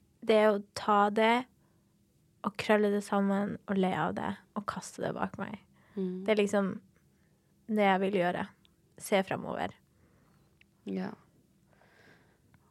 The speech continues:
Speaker 2: Og så har du startet podcasten Uproblematisk.
Speaker 1: Mm.
Speaker 2: Hvordan har det vært å jobbe med den?
Speaker 1: Det har vært så gøy.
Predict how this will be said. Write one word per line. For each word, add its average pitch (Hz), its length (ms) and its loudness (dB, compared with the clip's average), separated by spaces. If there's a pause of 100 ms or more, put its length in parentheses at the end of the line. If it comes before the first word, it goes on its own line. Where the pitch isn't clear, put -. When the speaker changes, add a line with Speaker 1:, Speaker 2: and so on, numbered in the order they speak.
Speaker 2:
Og 185 120 -6
så - 160 -6
har 170 80 0
du 180 80 -2
startet - 340 -6
podcasten - 640 -6
Uproblematisk. 165 1000 0 (120)
Speaker 1:
Mm. 220 520 0 (440)
Speaker 2:
Hvordan 185 320 2
har 180 120 4
det 185 80 0
vært 175 140 -2
å 175 40 4
jobbe 170 160 0
med 170 100 -2
den? 220 180 2 (640)
Speaker 1:
Det 240 60 2
har 240 140 8
vært 233 220 0
så - 300 2 (360)
gøy. 220 440 2